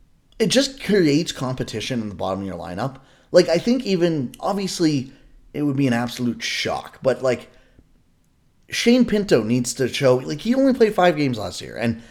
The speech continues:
you know, to us, it's an absolute lock that Shane Pinto makes this team, and, and I think it is, but bringing in guys like Brassard that are hungry to get a roster spot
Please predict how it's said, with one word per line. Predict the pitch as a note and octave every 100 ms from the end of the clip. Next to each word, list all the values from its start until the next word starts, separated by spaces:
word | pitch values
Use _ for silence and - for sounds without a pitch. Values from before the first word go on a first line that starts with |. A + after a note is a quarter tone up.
| - -
you |
know, | A#2+ A#3
to | -
us, | F#3 A3+
it's | G3 F#3
an | E3+
absolute | D#3+ - C#3+
lock | A#2+ B2+ A2 -
that | B2 A2+
Shane | - A#2+ A2+
Pinto | A#2 G2 G#2 F#2 F2 - _ _ _ _ _ _
makes | C#3 C3 -
this | G#2+ -
team, | A#2+ F#2
and, | D#3 A#3
and | C4
I | C4
think | C4 C4
it | G#3+
is, | A#2+ -
but | E3+ D#3+ - - - -
bringing | - B3+ C#4
in | G#3 G3
guys | D3+ E3 D3
like | D3+ -
Brassard | B2 A#2+ A#2 A2+
that | G#2
are | G2
hungry | F#2+ D#3+ E3 D#3 C3+
to | C3+ C3
get | B2+ A#2
a |
roster | A2+ A#2 A#2+ A2
spot | - F#2+ F#2 E2+